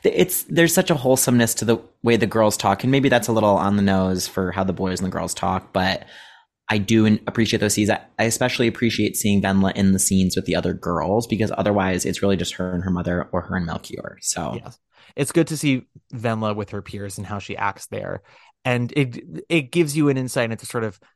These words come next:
Speaker 2: Wendla's mentality throughout her life, right? Like, she
Speaker 1: Mm-hmm.
Speaker 2: does what she's told. She doesn't ask, she, a-, anytime she asks questions, you know, it's, it takes a lot of courage for her to do so.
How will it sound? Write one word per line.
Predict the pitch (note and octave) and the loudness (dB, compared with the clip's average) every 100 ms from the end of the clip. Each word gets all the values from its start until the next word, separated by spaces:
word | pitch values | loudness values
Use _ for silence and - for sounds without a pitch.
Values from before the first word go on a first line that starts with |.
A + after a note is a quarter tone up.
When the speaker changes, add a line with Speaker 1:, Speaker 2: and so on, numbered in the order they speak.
| _ _ - | _ _ -12
Speaker 2:
Wendla's | A2 A#2+ A2+ A#2 A2 G2+ | -2 0 2 0 0 -2
mentality | A2 G#2 - A2+ G#2 G#2 G2+ G2 F#2+ _ _ _ _ _ _ _ _ _ _ _ | -8 -8 -6 -4 -4 -4 -6 -8 -10 _ _ _ _ _ _ _ _ _ _ _
throughout | B2+ A#2 G2 | -2 0 0
her | G#2+ | -2
life, | G2+ A#1 D#2 - _ _ | -2 -4 -10 -18 _ _
right? | G#2+ G2+ - | -4 -4 -4
Like, | A2 G#2 | -6 -2
she | A#2 G2 | 0 2
Speaker 1:
Mm-hmm. | |
Speaker 2:
does | G#2+ G2+ - | 0 0 -4
what | - G#2 | -8 -8
she's | - G2+ | -8 -4
told. | D3 C#3+ B2 A2 - _ _ _ | 2 4 4 2 -6 _ _ _
She | - | -2
doesn't | A#2 G#2+ | -2 -2
ask, | F#2+ - _ _ - | -8 -10 _ _ -10
she, | - C3 D3 | -4 -2 2
a-, | C#3+ - | 0 0
anytime | C#3+ D3 D#3 | -2 0 0
she | C#3+ C3+ | 0 0
asks | A#2 - - | -2 -6 -6
questions, | C#3 A2+ - A2+ A2 - _ _ _ - | -4 -4 -4 -6 -6 -10 _ _ _ -12
you | A#2 | -4
know, | G#2+ G2 | -2 -2
it's, | A2+ - - - _ _ - | -4 -6 -8 -10 _ _ -8
it | C#3 | -8
takes | - B2+ A#2 | -4 -4 0
a | C3 | 0
lot | A#2+ A#2 A2+ A#2 | 2 4 4 4
of | A2 G#2 | 0 -2
courage | - A#2 G#2 | -6 -4 -4
for | - | -8
her | G2 G#2 | -8 -6
to | G2+ | -6
do | G2 | -8
so. | G2 G2+ F2 | -8 -6 -6